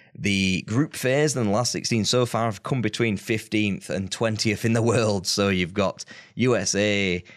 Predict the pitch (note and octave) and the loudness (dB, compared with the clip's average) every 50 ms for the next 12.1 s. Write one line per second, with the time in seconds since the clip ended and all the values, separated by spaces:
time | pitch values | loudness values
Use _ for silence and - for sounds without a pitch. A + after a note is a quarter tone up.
0 | - _ - - G2+ G2 G2 F#2 - - B2 - - D#2+ F#2+ G2+ G2 F#2+ F#2+ F2 | -20 _ -6 -4 -2 0 0 0 0 0 -2 -2 0 0 0 0 2 2 0 0
1 | F2+ D2+ E2 G2 F#2+ - - E2+ F2 E2+ G2 F#2 - - - A2 G#2 G2+ E2+ F#2+ | -2 -2 -2 -2 -2 -2 -2 -4 -4 0 0 0 0 2 0 0 0 0 0 0
2 | F#2 F#2 F#2+ F#2+ F#2+ - - - - F#2+ F#2 F2+ - - - F2 F#2+ - - A#2+ | 0 0 0 0 -2 -4 -6 -4 -4 -2 -2 -2 -4 -6 -4 -2 -2 0 0 0
3 | A#2+ G2+ G2+ G#2 G2+ F#2 F2+ F2 - G#2+ A2+ G#2 G#2 G#2+ G2+ G#2+ G#2+ A2 G#2 - | 0 0 0 -2 -2 -2 -4 -6 -4 -2 -2 0 0 0 0 0 -2 -2 -4 -4
4 | - G#2+ G2+ F#2+ F2+ - - - - - - F#2 F#2 F#2 F2+ F2 E2 - F2 F2 | -2 0 0 0 0 -2 -6 -14 -16 -8 -4 -2 -2 0 0 -2 -2 -2 -2 -2
5 | F2 - - F#2 F#2+ F2+ G2 G#2+ G#2 G2+ F#2+ E2+ - - G2+ G2+ G2 F2 - - | -2 -2 -2 -4 -2 -2 -2 -2 -2 -2 -2 -4 -4 -2 -2 -2 -2 -4 -4 -4
6 | F#2 D#2+ - - C3 C3 A#2+ - - - - - - C#3 D#3 A3+ G#3 F3 E3 E3 | -6 -4 -2 0 0 0 0 -2 -6 -20 -18 -12 -10 -4 -2 0 0 0 0 -2
7 | C3+ G#2+ G2 C3 A#2+ B2 B2 A#2+ A#2 A2 F#2 - - - - - - - - - | -2 -2 -2 -2 0 0 2 2 2 0 0 -4 -10 -20 -20 -20 -18 -8 -6 -2
8 | - A2 G#2+ F#2+ - - - F#2+ F2+ E2+ D#2+ D#2 E2 F2+ F2+ F2+ F2+ F2 F2 E2 | -2 0 -2 -2 -2 -2 0 0 0 0 -2 -4 -2 -2 -2 0 0 0 -2 -2
9 | D#2 D2+ D2 - - _ _ - - - - D3+ C#3 B2 A2 G2+ G#2 G2+ F#2+ - | -4 -6 -8 -10 -12 _ _ -10 -4 0 0 2 2 2 2 2 2 0 -2 -2
10 | - F2+ E2 F#2+ - - - F2 - - - - - F2 F2+ E2+ D2+ - - - | -4 -4 -2 -2 -4 -4 -8 -8 -8 -8 -12 -8 -4 -2 -2 -2 -2 -6 -12 -10
11 | - E2 F2 E2 - - F2 D#2+ E2 D#2+ E2+ E2+ D#2+ - E2 - - F#2 F2 D#2+ | -6 -6 -6 -6 -4 -8 -6 -6 -6 -6 -6 -6 -6 -8 -10 -6 -2 0 0 0
12 | D#2+ | 0